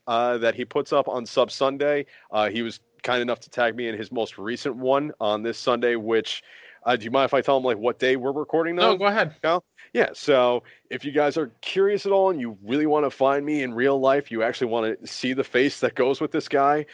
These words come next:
Speaker 1: uh, look up, uh, Kyle's post on January twentieth, uh, for the Best Friends Talk Funny recording.
Speaker 2: Yeah.
Speaker 1: So you can definitely follow me on there.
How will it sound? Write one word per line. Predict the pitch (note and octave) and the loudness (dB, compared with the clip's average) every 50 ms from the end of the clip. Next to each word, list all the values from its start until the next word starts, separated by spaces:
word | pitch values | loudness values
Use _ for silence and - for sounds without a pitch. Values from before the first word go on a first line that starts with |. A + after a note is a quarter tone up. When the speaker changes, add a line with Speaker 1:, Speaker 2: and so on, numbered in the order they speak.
| - - - - - | -16 -18 -10 -2 2
Speaker 1:
uh, | A#2+ A#2+ A#2 A#2 A#2 A2+ A2+ A#2 A#2 - - | 4 4 6 6 6 6 4 4 2 0 0
look | C#3 B2+ C#3 E3+ E3+ - | 2 2 2 4 4 4
up, | F#3+ F#3+ - - - | 2 2 0 0 0
uh, | C#3 C3+ C3+ C3 | 2 2 4 2
Kyle's | B2 - C#3+ D3 D3 C3+ - | 2 2 2 2 2 2 0
post | - - D#3+ D#3 - - - - | 0 2 2 2 2 -2 -6 -6
on | G#2+ A#2+ A#2+ A#2+ A#2+ | -6 -6 -6 -6 -8
January | A2+ - B2 C3+ C3+ C3+ C3 B2+ A#2 A2 - | -4 -2 -2 -2 -2 -2 0 0 0 0 -2
twentieth, | - - B2 A#2 G#2 F2 D#2+ C#2 B1 B1+ - - - _ _ _ _ - | -4 -2 0 0 0 0 -4 -10 -14 -16 -18 -20 -20 _ _ _ _ -4
uh, | A2 G#2 G2+ G2 F#2+ F#2+ F#2 F#2 F#2+ F#2 F#2+ F#2 | -2 0 2 2 2 2 2 2 2 0 -2 -4
for | - - A2+ G#2 F#2+ F#2+ G2 E2+ - - | -4 -2 -2 0 0 0 -2 -4 -6 -10
the | B2 G2 | -6 -4
Best | A2 G#2 - - | -2 -4 -2 -4
Friends | - G2+ F#2 - | -6 -6 -6 -2
Talk | - G#2+ F#2+ F2+ - | 0 0 0 2 0
Funny | - G2+ F2 E2+ | -2 -4 -4 -4
recording. | F2 F2+ - - G#2+ F#2+ E2 D2+ A#1 A1 C2+ D2 - - - - - - _ - | -6 -8 -4 -2 -2 0 0 -2 -4 -8 -12 -16 -20 -20 -20 -20 -20 -20 _ -6
Speaker 2:
Yeah. | G2+ - | 0 2
Speaker 1:
So | A#2 G#2 | 4 4
you | G#2 G#2+ A2+ A#2 | 4 0 -4 -4
can | - C#3 A#2+ G#2+ - _ _ _ B2 C3+ C#3+ | -4 -4 -6 -6 -8 _ _ _ _ -18 -2
definitely | - D3 C3+ - E3 C3+ | 0 0 2 2 -2 0
follow | - D#3+ D#3 D3 D3+ | 2 4 4 4 2
me | D#3+ D#3+ D#3+ | 2 0 0
on | D3+ D3 D3 | 0 -2 -2
there. | C#3+ C#3 C#3 D3 D#3 D#3+ D#3 | 0 0 0 2 0 0 -2